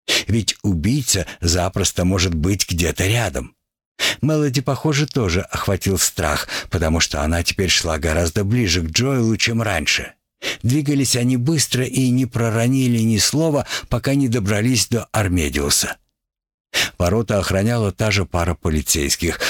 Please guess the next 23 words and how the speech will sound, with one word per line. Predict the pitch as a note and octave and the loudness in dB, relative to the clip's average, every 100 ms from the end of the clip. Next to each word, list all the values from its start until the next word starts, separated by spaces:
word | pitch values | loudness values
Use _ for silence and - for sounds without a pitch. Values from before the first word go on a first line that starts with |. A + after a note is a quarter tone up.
| - | -2
Когда | A#2+ G2+ G#2+ | -2 0 2
Джоэл | F#2 F2+ A2 A2 G2+ | 2 2 2 2 0
и | G#2 G2+ | 0 2
Мелоди | G#2 A#2+ G#2+ G2 | 2 2 0 2
миновали | F#2+ F2+ F2 E2+ E2+ | 2 2 2 2 2
ворота, | D#2+ F#2+ D#3 E3 D3+ B2+ - _ | 2 2 0 0 -2 -4 -8 _
часы | - A#2 - D#3 C3 | -2 0 0 0 0
пробили | A#2+ C#3 B2+ B2+ A#2+ | 0 0 2 2 0
без | F#2+ G2 | 2 0
четверти. | - F2 D2 E2 - E2+ - _ _ _ _ _ _ _ _ _ - | 0 -2 -2 -4 -2 -4 -6 _ _ _ _ _ _ _ _ _ -4
"Где | F2 F2 C#3 | 0 0 0
мне | D3+ C#3 | 0 2
найти | C3+ C3 A#2+ D3+ D#3+ - | 2 0 -2 -2 -2 0
инспектора | C3+ A#2+ - C3 - C3+ | 0 0 -2 -4 -2 -2
Хардинга?" | A#2+ C3+ F2+ D#2+ D#2 E2 D#2 - - | 0 0 0 0 0 0 -2 -6 -8
спросил | - G#2+ - G2+ F2 | -2 0 2 2 2
Джоэл. | E2+ E2 C#2+ C#2+ - _ _ _ _ _ _ - | 0 0 -2 -4 -8 _ _ _ _ _ _ -2
"Боюсь, | F#2 F2 G#2 G2+ G#2+ | 0 2 2 2 0
его | F#2+ G#2 | 0 -2
пока | A2+ F#2+ A2+ | -2 -2 0
нет | B2+ B2 - | 2 0 0
на | F#2 | 0
месте", | F2+ D#2+ - F2+ | 2 2 0 -2